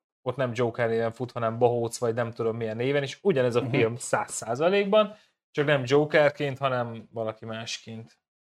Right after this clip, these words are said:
Speaker 2: Itt szerintem a Batman Joker filmek maradnak önállóak, viszont Shazam, Black Adam, Superman, Öngyilkos Osztag működik majd együtt. Valószínű, hogy ezt, ezt a vonalat fogják összehúzni,
Speaker 1: Igen.
Speaker 2: igen.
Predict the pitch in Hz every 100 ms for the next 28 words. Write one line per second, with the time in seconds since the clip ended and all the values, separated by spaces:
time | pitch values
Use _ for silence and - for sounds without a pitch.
0 | _ 117 - 170 143 131 143 - 113 123
1 | 123 110 - 113 107 123 110 107 165 175
2 | 156 131 113 117 120 104 135 120 110 127
3 | 120 127 - 135 120 113 123 110 - 110
4 | 127 - 110 113 107 104 107 104 110 101
5 | - 135 131 - 123 117 120 - 117 -
6 | 110 107 104 101 98 - 104 104 95 104
7 | - 104 123 117 107 101 98